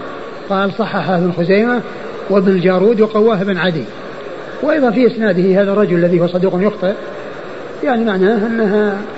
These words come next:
يعني، آه، أنه محتمل، وأيضا الحديث الذي مر يعني، آه، يدل يعني عليه، ولكن صحح بعض أهل العلم منهم ابن خزيمة ومنهم ابن الجارود، وقال الحافظ بن حجر: "وقواه بن عدي".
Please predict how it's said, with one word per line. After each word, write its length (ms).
يعني، 320
آه، 420
أنه 220
محتمل، 420
وأيضا 340
الحديث 640
الذي 460
مر 240
يعني، 220
آه، 580
يدل 240
يعني 340
عليه، 260
ولكن 400
صحح 440
بعض 180
أهل 160
العلم 240
منهم 280
ابن 160
خزيمة 360
ومنهم 360
ابن 80
الجارود، 480
وقال 280
الحافظ 420
بن 80
حجر: 300
"وقواه 400
بن 220
عدي". 240